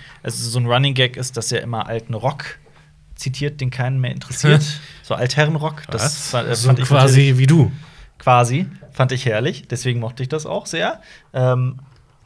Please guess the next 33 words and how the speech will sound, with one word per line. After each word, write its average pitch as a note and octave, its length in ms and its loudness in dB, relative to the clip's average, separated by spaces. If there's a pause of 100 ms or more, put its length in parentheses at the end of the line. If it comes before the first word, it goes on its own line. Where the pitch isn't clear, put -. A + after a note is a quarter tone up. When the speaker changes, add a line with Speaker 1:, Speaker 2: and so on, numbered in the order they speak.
(1000)
Speaker 1:
ist - 100 -10
halt G#2+ 120 -6
so G2+ 80 -6
ein F#2+ 60 -6
Gag, F2 200 -10
dass A#2+ 160 -4
er G#2+ 60 -4
immer A#2 120 -2
wieder G#2+ 120 -2
über G2+ 120 -2
Serien A2 280 -2
und G2 40 -6
Filme B2 220 0
spricht, B2 280 -4
die A#2+ 60 -6
keiner G2+ 260 -6
kennt D3 300 0
oder, G#2+ 220 -4
oder G#2 140 -8
Musik, A2+ 340 -4
die C3+ 80 -6
keiner B2+ 240 0
kennt B2 220 -4
Speaker 2:
Würde F#2+ 160 -6
hier C#3+ 80 -2
Speaker 1:
und C#3+ 60 0
Speaker 2:
gut - 80 -2
Speaker 1:
so - 40 -6
weiter C3+ 120 2
und - 40 0
Speaker 2:
reinpassen. G#2+ 320 -2
Speaker 1:
so G#2+ 60 -4
fort. D3+ 220 -8